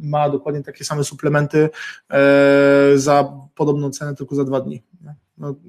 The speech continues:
i jeszcze z jakimiś o-, opiniami, więc tutaj przede wszystkim, no, wiecie, ostatecznie te suplementy, nie deprecjonuję was, ale suplementy zwykle są bardzo podobne do siebie, tak? Jeśli chodzi o kwestię składu, bo bardzo często to są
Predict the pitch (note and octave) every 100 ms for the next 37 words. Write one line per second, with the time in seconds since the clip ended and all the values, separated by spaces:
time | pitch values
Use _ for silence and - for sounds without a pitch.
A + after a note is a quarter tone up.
0 | - D3+ C#3+ C#3 D3 C#3 D3 C#3 - D3+
1 | D3 - D3 C#3+ C3+ C3+ C3+ E3+ D#3 D3+
2 | C#3 - - - - E3+ D#3+ F3 - F3
3 | D#3+ - - E3+ - D#3 D#3+ E3 - -
4 | D3+ D3 D3 C#3+ C#3 D3 D#3+ D#3 D3 C#3+
5 | D#3+ E3+ - _ E3 D#3 C3+ C#3+ - D3+
6 | C#3 B2+ C3 - D3 - D3 D3 D#3 D3
7 | C#3+ C#3 - D3+ E3+ - - - _ _
8 | - - D#3 D3+ D3 D#3 D3 C3 B2+ -
9 | - D3 - D3 D#3 - D3+ - C#3 D3
10 | C3+ C#3 C#3+ C#3 - C#3+ - C3 - D3
11 | D3+ C#3+ D3 D3+ D3 D3+ D3 - D#3 -
12 | - D3+ D3 D3